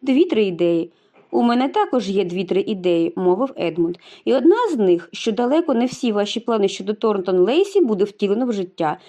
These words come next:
Мені слід довольнитися меншою красою та пишністю. Гадаю, що будинок та його околиці можна зробити зручнішими та надати їм вигляд оселі джентльмена, не вдаючись до надмірних витрат.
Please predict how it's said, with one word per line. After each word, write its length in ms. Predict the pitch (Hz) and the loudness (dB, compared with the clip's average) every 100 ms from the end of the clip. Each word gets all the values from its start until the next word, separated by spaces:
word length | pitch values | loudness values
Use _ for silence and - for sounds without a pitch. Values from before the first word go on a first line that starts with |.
| - - | -20 -4
Мені 320 | 240 330 523 | 2 2 2
слід 240 | - 381 277 | 0 0 2
довольнитися 580 | 302 311 302 - 269 311 | 2 2 2 0 2 4
меншою 500 | 349 214 185 202 180 | 4 4 -2 -4 -2
красою 420 | 208 208 196 196 | -4 -2 -2 -2
та 120 | 226 | -4
пишністю. 640 | 233 175 - 180 - 165 - - | -6 -8 -2 -4 -2 -6 -6 -4
Гадаю, 380 | 214 214 185 190 | -2 0 0 -2
що 200 | - 208 | -4 -4
будинок 460 | 196 202 330 480 415 | -2 0 0 0 2
та 80 | |
його 300 | 359 311 294 | 2 4 2
околиці 540 | 302 294 269 254 254 254 - - | 0 0 0 0 -2 -6 -6 -2
можна 400 | 233 392 466 370 | 2 2 2 2
зробити 380 | 269 190 214 | 2 0 0
зручнішими 680 | 247 262 - 190 208 - 302 | -2 -4 -2 0 0 2 2
та 100 | 294 | 2
надати 300 | 254 196 214 | 0 0 0
їм 140 | 240 185 | -2 0
вигляд 280 | 226 311 | 0 0
оселі 300 | 311 - 202 | 0 0 -2
джентльмена, 640 | 202 240 392 466 339 180 165 - _ 208 | -2 -2 -2 0 2 0 -2 -10 _ -2
не 140 | 226 | 0
вдаючись 580 | 185 185 180 - 277 - _ _ | 0 0 -2 0 -2 -4 _ _
до 140 | 180 208 | -2 0
надмірних 560 | 202 196 185 185 233 | 0 0 0 0 0
витрат. 420 | 302 294 175 170 | 0 0 -2 -6